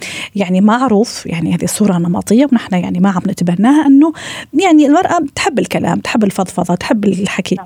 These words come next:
Speaker 1: يعني تحب الحكي ممكن حتى أكثر من الرجل. آم، آم، معقول بالعكس الرجل يفضل، يعني إذا كان، كانت شريكته أو زوجته يعني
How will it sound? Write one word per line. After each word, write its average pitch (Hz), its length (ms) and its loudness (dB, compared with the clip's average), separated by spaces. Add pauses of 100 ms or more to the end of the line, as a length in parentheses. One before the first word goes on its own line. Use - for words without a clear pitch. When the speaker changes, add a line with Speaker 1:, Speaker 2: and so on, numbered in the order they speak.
Speaker 1:
يعني 185 300 -2
تحب 190 240 -4
الحكي 202 440 -2 (320)
ممكن 214 240 2
حتى - 220 -4
أكثر - 340 -2
من 170 160 0
الرجل. 185 440 -2 (480)
آم، 175 540 0 (280)
آم، - 140 -12 (260)
معقول 208 760 2
بالعكس 233 480 0
الرجل 208 480 0
يفضل، 254 520 0
يعني 165 340 -2
إذا 170 120 0
كان، 170 400 -2 (100)
كانت 185 260 -2
شريكته - 380 -4
أو - 60 -6
زوجته 180 400 -4 (220)
يعني 196 300 2